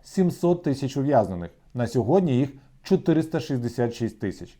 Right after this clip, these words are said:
Неважко підрахувати, що кудись поділося двісті тридцять чотири тисячі зеків. І нема сумнівів, що щонайменше тисяч сто п'ятдесят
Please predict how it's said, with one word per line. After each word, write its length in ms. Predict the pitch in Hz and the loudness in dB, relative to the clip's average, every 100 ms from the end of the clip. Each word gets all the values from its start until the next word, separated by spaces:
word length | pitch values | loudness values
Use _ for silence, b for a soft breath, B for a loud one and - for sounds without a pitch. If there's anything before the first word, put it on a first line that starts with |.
| _ - | _ -2
Неважко 500 | 135 185 185 - 127 | 4 8 8 8 0
підрахувати, 640 | 131 127 127 165 226 220 | 2 0 4 4 4 4
що 160 | - 135 | -2 -2
кудись 300 | 127 143 - | 0 0 0
поділося 680 | 147 123 120 135 147 196 196 - | 0 2 2 2 2 0 0 -8
двісті 580 | 123 104 127 147 - 233 | -10 0 4 4 2 -4
тридцять 440 | 202 139 143 190 175 | 0 0 2 0 0
чотири 360 | 185 135 123 | 0 2 2
тисячі 460 | 123 117 101 104 139 | 2 -2 -4 -6 -2
зеків. 420 | 139 160 - 92 - _ _ | 2 2 2 -8 -14 _ _
І 80 | 120 | -2
нема 220 | 110 98 | 0 -2
сумнівів, 540 | - 185 190 107 87 b b - | 0 2 4 2 -2 b b -6
що 200 | - 147 | 0 0
щонайменше 760 | - 139 139 143 170 185 175 | 0 2 2 2 0 0 -2
тисяч 400 | 139 202 202 180 | -2 -2 0 -2
сто 220 | - 165 | -2 -2
п'ятдесят 580 | 131 139 123 123 143 185 | 0 0 0 0 4 4